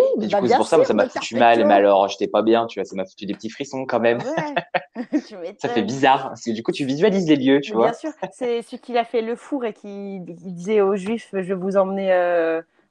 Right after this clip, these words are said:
Speaker 2: dans un
Speaker 1: C'est
Speaker 2: autre
Speaker 1: ça.
Speaker 2: endroit », et en fait, il les brûlait.
Speaker 1: C'est ça.
Speaker 2: Dans son truc, dans son appart, dans sa maison.
Speaker 1: Ouais. Et qu'après, ils ont même pas retrouvé sa, sa fortune et tout, enfin, tout son butin, là, tout l'argent qu'il avait
Speaker 2: Ouais.
Speaker 1: ramassé, plus les colliers, les bijoux, les trucs, euh,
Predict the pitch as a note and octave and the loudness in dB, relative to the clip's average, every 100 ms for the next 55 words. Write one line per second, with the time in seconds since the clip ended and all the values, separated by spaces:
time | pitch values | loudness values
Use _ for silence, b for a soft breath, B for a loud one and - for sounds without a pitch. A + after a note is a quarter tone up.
0 | - E3+ F#3+ G3 F#3+ F#3+ G3 F3 G3 G#3 | -2 0 0 -2 0 2 2 0 2 4
1 | F#3 E3 F#3+ - F#3+ F3+ G3+ A3+ A#3 _ | 2 -2 -8 -14 -12 -10 -6 -6 -8 _
2 | _ _ _ _ - G#2+ G2+ F3+ F3+ - | _ _ _ _ -14 -6 -2 -2 -2 -10
3 | F3+ F3 - G#3+ E3 E3+ F#3 F#3 G3 G3 | -12 -10 -8 -8 -6 -6 -6 -6 -6 -8
4 | - F3+ F#3 G3 G3+ _ _ _ _ - | -10 -12 -10 -10 -12 _ _ _ _ -6
5 | G#2+ - - _ _ _ G#2+ G#2 - B2 | -4 -4 -10 _ _ _ -6 -2 0 2
6 | A#2 G#2 G2+ G#2 G2+ G2+ - G#2+ G2+ G2 | 2 2 -2 -2 -2 -4 -4 -4 -2 -2
7 | F2+ E2+ G2 F2+ - - - G2+ F#2 G#2 | -2 -2 -2 -4 -4 -6 -8 -10 -10 -8
8 | F#2+ F2+ - - G2+ F#2 F2+ G2+ E2+ - | -6 -6 -8 -12 -10 -10 -6 -6 -6 -4
9 | F#2 F#2+ G2 F#2+ F#2+ F#2 F2+ E3 E3+ C3+ | -2 -2 -4 -6 -4 0 0 0 -2 -4
10 | G#2+ G#2+ G#2 - G2+ F#2+ G2 G2 G2+ F#2 | -8 -8 -8 -4 -4 -2 -2 -4 -4 -6
11 | G2+ F#2+ F2+ - G#2+ G#2+ F2+ F2 | -6 -6 -8 -6 -6 -6 -8 -8